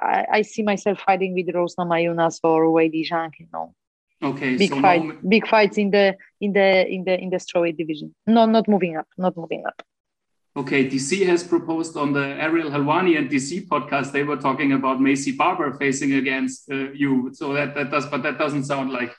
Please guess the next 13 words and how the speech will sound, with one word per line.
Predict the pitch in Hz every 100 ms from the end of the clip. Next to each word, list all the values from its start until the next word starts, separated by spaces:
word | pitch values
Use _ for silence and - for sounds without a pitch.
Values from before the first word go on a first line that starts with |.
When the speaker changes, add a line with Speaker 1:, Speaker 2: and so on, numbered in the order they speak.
| -
Speaker 2:
like | 120 120
it. | 110 _ _ _ _ _ _ _ _ _ _ _ -
Speaker 1:
Eh, | 311 339 339 339 - -
no, | 220 170 - - _ _ _
I'm | 233 247 233
not | 233 196
interested, | - 185 - 165
you | 160 160
know. | 175 175
I'm | 214 226
not | 226
interested | 226 208 240 240 254 247 - - - - - -
because, | 196 214 240 233 226 220 214